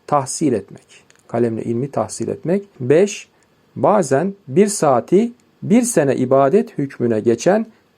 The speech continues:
tefekkürî olan ibadeti yapmaktır. Hadis-i şerifte buyurulduğu gibi bir saatlik tefekkür bir sene, e, ibadet hükmüne, nafile ibadet hükmüne geçer.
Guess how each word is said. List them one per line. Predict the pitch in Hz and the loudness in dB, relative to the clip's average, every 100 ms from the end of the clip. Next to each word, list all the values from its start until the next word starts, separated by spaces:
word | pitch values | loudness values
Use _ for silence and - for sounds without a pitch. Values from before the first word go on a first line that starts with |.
| _ - | _ -4
tefekkürî | 156 147 156 - 165 208 208 | -2 2 -2 0 0 4 4
olan | - 113 110 107 | 4 2 0 0
ibadeti | 135 131 120 117 - 185 220 - | 0 2 2 0 2 4 2 -2
yapmaktır. | 131 123 - 104 101 - - - _ _ _ _ - | 0 0 0 -8 -8 -20 -20 -20 _ _ _ _ -6
Hadis-i | 135 123 | -4 -2
şerifte | 123 113 123 | -6 -4 -4
buyurulduğu | 120 110 104 | -4 -4 -6
gibi | 101 123 180 196 _ _ _ - | -6 0 0 0 _ _ _ -2
bir | 147 | 0
saatlik | 135 139 120 104 - | 0 0 -2 -6 -8
tefekkür | 117 107 101 165 202 - _ _ _ | -8 -8 -2 2 2 0 _ _ _
bir | 139 160 | 0 0
sene, | - 120 135 196 208 _ _ _ _ - | 0 -2 0 -2 -4 _ _ _ _ -8
e, | 113 110 104 104 101 101 | -6 -4 -2 -2 -4 -4
ibadet | 123 123 120 160 147 | -2 0 0 -2 -6
hükmüne, | 120 - 156 139 | -8 -4 -4 0
nafile | 120 120 123 | 0 0 -2
ibadet | 110 110 113 | 0 0 -2
hükmüne | 104 104 104 | -6 -8 -6
geçer. | 101 98 151 196 | -6 -2 0 0